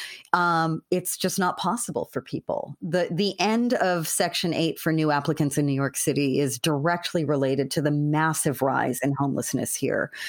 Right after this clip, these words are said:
And we can say the same thing for other voucher programs maxing out elsewhere around the country. And, you know, when I think about the stimulus package, when I think about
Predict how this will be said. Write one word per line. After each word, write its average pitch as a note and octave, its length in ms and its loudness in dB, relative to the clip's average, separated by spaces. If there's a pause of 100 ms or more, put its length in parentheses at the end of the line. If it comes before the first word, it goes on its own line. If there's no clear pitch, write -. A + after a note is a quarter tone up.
(200)
And F#3 100 2
we F#3+ 100 2
can G3 200 0
say F#3+ 200 0
the F3 120 0
same E3+ 300 0
thing E3 320 0
for E3 360 0
other D3+ 300 4
voucher D3 380 2
programs C#3 840 0 (360)
maxing D#3 560 2
out D3+ 320 2
elsewhere E3+ 480 0
around - 280 -2
the - 80 -6
country. - 580 -6 (580)
And, G3+ 320 2
you A#3 120 2
know, G3 160 2
when F#3+ 100 2
I F3+ 80 2
think G#3 200 0
about G#3 180 0
the G#3 100 0
stimulus G#3+ 600 0
package, C#3+ 540 -2
when D3+ 120 0
I D3 80 2
think F#3 220 -2
about E3 440 2